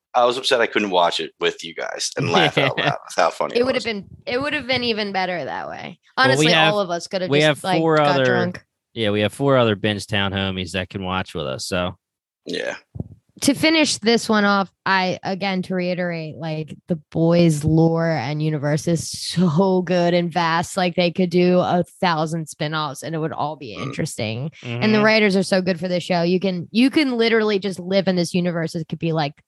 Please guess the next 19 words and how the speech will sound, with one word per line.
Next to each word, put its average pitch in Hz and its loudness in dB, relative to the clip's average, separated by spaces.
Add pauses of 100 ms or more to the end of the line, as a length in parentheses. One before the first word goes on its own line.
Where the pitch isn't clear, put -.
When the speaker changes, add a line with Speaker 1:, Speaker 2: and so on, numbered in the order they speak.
(480)
Speaker 3:
Marvel 180 4
universe 147 0
or - 2
something - -4
like - -6
that. - -4
It's, - -6
Speaker 2:
Yeah. 98 0
Speaker 3:
it's, - -2 (420)
it 226 2
has 208 4
so 208 2
much 180 0
potential. 92 -8
Speaker 1:
Mm-hmm. - -8
Speaker 2:
The 120 -2
Speaker 1:
And 110 -2
Speaker 2:
V 131 2
C 139 2